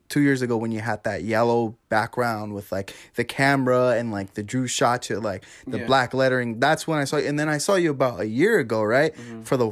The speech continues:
Speaker 1: For What video.
Speaker 2: Yeah, the For What video.
Speaker 1: How did that come along?
Speaker 2: Um, Joe reached out to me for that,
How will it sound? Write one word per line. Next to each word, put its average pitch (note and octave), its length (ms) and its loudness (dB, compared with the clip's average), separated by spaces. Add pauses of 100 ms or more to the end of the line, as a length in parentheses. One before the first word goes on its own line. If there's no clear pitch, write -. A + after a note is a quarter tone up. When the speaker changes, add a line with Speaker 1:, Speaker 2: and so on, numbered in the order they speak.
(140)
Speaker 1:
For C3 240 -2
What B2 280 2
video. G2+ 440 -4 (100)
Speaker 2:
Yeah, A2+ 200 -10
the G2+ 100 -12
For G2 160 -16
What G#2+ 180 -10
video. G#2 300 -14
Speaker 1:
How C3 140 2
did F#3 140 4
that F#3 160 4
come C3+ 180 0
along? G2+ 280 -2 (460)
Speaker 2:
Um, B2+ 680 0 (840)
Joe B2 320 2
reached D3 280 -2
out C3+ 200 2
to - 80 -4
me C#3 100 0
for - 160 -6
that, A#2 260 -2